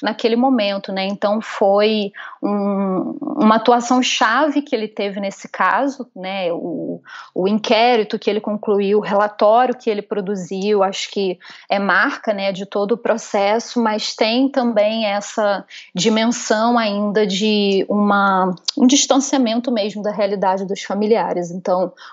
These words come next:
outra coisa, por exemplo, que ele comentou comigo, né, que era algo que ele acreditava, era que desaparecer no interior era algo muito normal.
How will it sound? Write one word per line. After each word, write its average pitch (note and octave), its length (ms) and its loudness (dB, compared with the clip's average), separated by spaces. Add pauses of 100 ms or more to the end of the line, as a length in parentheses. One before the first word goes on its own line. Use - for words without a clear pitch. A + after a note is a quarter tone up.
outra F#3+ 300 2
coisa, A#3 400 6
por G3 160 -4
exemplo, F#3 380 -6
que - 120 -8
ele F#3+ 460 -2
comentou F#3+ 480 -4
comigo, G3 540 2
né, F#3+ 160 0
que F#3+ 160 -6
era F#3 280 4 (100)
algo G3+ 280 2
que G3+ 160 -8
ele F#3+ 100 -2
acreditava, G#3 840 -2 (340)
era G3 160 4
que G#3 180 -4
desaparecer A#3 800 2
no A#3 80 0
interior A#3 800 4
era A3 160 0
algo A3 200 -2
muito A3+ 260 -6
normal. A#3+ 460 -4